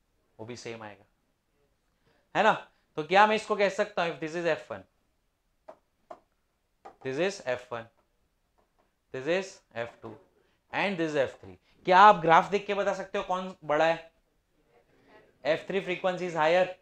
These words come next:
because the stopping potential required is higher। तो can I say that here F three is greater than, F two is greater than F one? ठीक है बेटा, डन है, फाइन।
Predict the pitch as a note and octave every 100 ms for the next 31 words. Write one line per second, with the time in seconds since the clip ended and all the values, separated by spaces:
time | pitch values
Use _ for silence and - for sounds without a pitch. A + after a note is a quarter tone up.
0 | _ _ _ - D3 D3+ E3+ E3 E3 E3+
1 | D#3 E3 F3 E3 E3+ E3 F3 E3 D3+ E3
2 | E3+ D#3+ D3+ D#3 D3+ - - - - -
3 | D#3+ E3 F#3 G3 F#3+ G3+ E3+ C3 C3+ E3+
4 | D3 G#2 - _ - - C#3 C#3+ E3+ F#3
5 | C3+ - _ _ _ - C#3+ C3+ C#3 C#3+
6 | E3 E3+ C#3+ G#2 - _ _ _ - C#3+
7 | C#3 F3+ E3+ B2 - - _ - - B2+
8 | B2 A#2 B2 B2 C#3+ F#3 - - - -
9 | - - - - _ _ G#2 - - G#2+
10 | _ _ _ _ _ _ _ _ _ _
11 | _ _ _ _ _ _ _ D3+ D#3+ E3+
12 | F3 E3+ E3 F#3 - _ _ _ _ _
13 | C#4 E3+